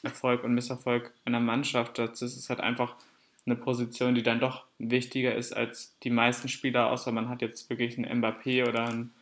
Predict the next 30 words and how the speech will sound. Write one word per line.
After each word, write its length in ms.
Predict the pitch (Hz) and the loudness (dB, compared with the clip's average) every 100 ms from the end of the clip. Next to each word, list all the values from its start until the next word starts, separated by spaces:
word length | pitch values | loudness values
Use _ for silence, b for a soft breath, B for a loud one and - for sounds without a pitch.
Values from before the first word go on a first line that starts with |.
| b b b b _ _ _ _ _ - | b b b b _ _ _ _ _ -4
Messi 360 | 151 131 139 127 | 2 2 4 2
auf 120 | 127 | 4
dem 120 | 131 | 0
Feld 320 | 131 123 123 | 2 4 4
oder 200 | 120 127 | 2 0
so. 340 | 123 127 143 - B B B B B _ - | 2 0 -2 -8 B B B B B _ 2
Aber, 540 | 120 120 120 120 - | 4 6 6 6 4
ähm, 440 | 127 120 117 117 - - | 0 2 2 0 -6 -8
ich 160 | - | -8
glaube, 320 | - 113 127 | -2 2 6
als 140 | 120 - | 6 4
Spieler 260 | 127 135 | 2 2
fühlst 220 | 135 120 123 | 0 -4 -2
du 40 | |
dich 100 | 127 | -2
dann 120 | 127 | 0
auch 100 | 120 | -2
einfach 260 | - 120 117 | -2 -4 0
scheiße, 480 | - 127 147 - 123 | 2 4 2 0 -2
dass 220 | 120 - | -2 -4
du 120 | 127 | -4
halt 260 | 120 113 - | -2 -2 -4
irgendwie, 720 | 123 117 120 117 113 110 110 - | -4 -2 -2 -2 -2 0 -2 -6
ähm, 580 | 117 113 113 117 113 131 _ _ _ _ _ _ | -6 -4 -4 -4 -6 -8 _ _ _ _ _ _
dafür 300 | - 113 - | 0 0 4
mitverantwortlich 920 | 120 123 - 120 117 117 110 117 127 - | 4 4 4 4 2 0 -4 -4 -8 -2
bist 340 | 117 - - | -2 -4 -10
und 220 | - 117 | -6 -2
dann 160 | 117 117 | -2 -2
teilweise 720 | 123 117 117 117 117 117 | 0 0 2 0 0 -2